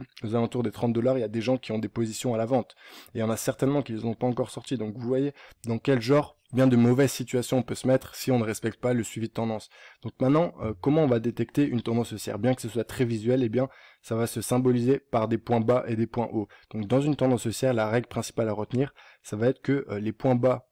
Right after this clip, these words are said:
formés par le marché vont être de plus en plus hauts, ok ? Donc là, on a vraiment le premier qui a symbolisé le retournement ici. Ici, on a un gros point bas. Ensuite, on a une belle tendance qui s'est mise en place. On a une phase de stagnation.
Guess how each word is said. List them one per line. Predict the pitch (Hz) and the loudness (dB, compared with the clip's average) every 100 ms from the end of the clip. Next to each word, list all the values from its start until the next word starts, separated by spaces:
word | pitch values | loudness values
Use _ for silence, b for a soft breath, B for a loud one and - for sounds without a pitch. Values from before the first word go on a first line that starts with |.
| - | -10
formés | - 131 131 | 0 4 6
par | 127 113 | 4 2
le | 113 | 0
marché | 110 - | 0 0
vont | 139 120 | 4 4
être | 123 - - - | 4 0 -14 -14
de | 104 147 | 0 2
plus | - 131 120 | 2 0 0
en | |
plus | 110 113 | 0 2
hauts, | 113 139 - | 2 0 -6
ok ? | 110 127 151 B B B 113 | -4 -4 -4 B B B -10
Donc | 104 | -2
là, | 143 | 2
on | 131 | 2
a | 107 | 2
vraiment | 110 127 | 2 4
le | 123 | 2
premier | - 120 131 | 2 2 2
qui | - 113 | 2 -2
a | 104 | -2
symbolisé | 98 120 117 117 110 | -2 -2 0 0 0
le | 113 | 0
retournement | 107 - 110 110 110 | -2 -4 -4 -4 -4
ici. | 107 139 151 b b b _ | -6 -8 -10 b b b _
Ici, | 117 113 147 | -8 -6 0
on | 123 | 2
a | 107 | 2
un | |
gros | 104 110 | -2 -2
point | 131 131 | -2 0
bas. | 110 120 - b b b | 0 -2 -4 b b b
Ensuite, | 113 - 160 - | -6 -2 -4 -2
on | - 123 | -2 2
a | 120 | 2
une | 107 | 2
belle | 113 139 | 0 0
tendance | 139 135 | 0 0
qui | - - | -2 -4
s'est | 120 | -2
mise | 110 | 0
en | 110 | -2
place. | 101 139 - _ - | 0 -2 -2 _ -4
On | 120 | 0
a | 131 | 2
une | 123 123 | 2 0
phase | 147 135 | 0 -2
de | 120 | -2
stagnation. | - 123 120 120 - 127 | -4 -2 -2 -2 -2 -4